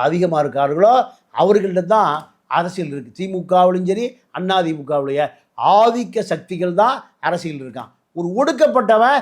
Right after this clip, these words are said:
நேரா போய் எம் எல் ஏ பார்க்க முடியாது. அந்த ஊரே பெரிய சாதிக்காரன் கூட்டிட்டு போய் தான் பார்க்கணும்.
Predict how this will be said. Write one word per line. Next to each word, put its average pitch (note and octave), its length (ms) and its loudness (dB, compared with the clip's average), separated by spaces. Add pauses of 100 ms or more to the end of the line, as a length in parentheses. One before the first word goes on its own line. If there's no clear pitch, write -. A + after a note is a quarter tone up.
(160)
நேரா B3 440 2
போய் F3+ 720 -4
எம் F3+ 160 -8
எல் G#3 100 -2
ஏ G3 100 2
பார்க்க D#3 320 -2
முடியாது. D3 400 -10
அந்த F3 240 -4
ஊரே C#4 300 6 (380)
பெரிய D4+ 380 4
சாதிக்காரன் A#3 520 2
கூட்டிட்டு G3+ 240 -2
போய் F#3 180 -4
தான் F3+ 60 -8
பார்க்கணும். C3 400 -8